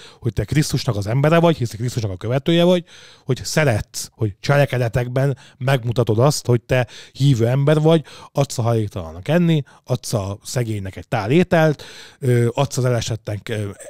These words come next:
egy, egy mondat jogi segítséget, ami pontosan azt az irányt fogja megmutatni az életében, amely, amely,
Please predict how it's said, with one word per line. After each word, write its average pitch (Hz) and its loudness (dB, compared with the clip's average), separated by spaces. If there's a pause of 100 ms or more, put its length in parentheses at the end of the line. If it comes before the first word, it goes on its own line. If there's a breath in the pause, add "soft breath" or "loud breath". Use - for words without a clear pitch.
(100)
egy, 113 -6
egy 143 0
mondat 123 -2
jogi 110 -4
segítséget, 110 -6
ami 110 -4
pontosan 143 -2
azt 120 -4
az 113 -8
irányt 107 -2
fogja 104 -2
megmutatni 101 -8 (240 loud breath)
az 104 -10
életében, 139 2 (280 loud breath)
amely, 127 4
amely, 127 2